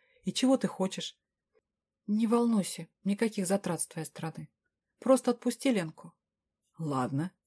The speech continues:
легко согласился он. «Утром Кирилл отвезет ее, куда скажешь». Я, признаться, не поверила в свою удачу.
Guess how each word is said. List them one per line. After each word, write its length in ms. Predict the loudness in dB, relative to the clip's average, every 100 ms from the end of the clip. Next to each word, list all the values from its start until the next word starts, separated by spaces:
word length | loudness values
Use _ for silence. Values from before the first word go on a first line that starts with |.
| -2
легко 280 | -2 0
согласился 600 | 0 2 0 0 -2 -2
он. 140 | -4 -4 _ _ _ 0
«Утром 340 | 2 2 -2
Кирилл 320 | 2 4 6
отвезет 480 | 4 0 2 2 2
ее, 140 | -4
куда 260 | -4 -2 -2
скажешь». 540 | 0 -4 -4 -8 -14 _ _ _ _ _ _ _ _
Я, 160 | -6 -6 _ _
признаться, 500 | 0 2 0 0 0
не 80 | 0
поверила 480 | 2 2 2 2
в 40 | -2
свою 260 | -4 -4
удачу. 420 | -2 -6 -6 -10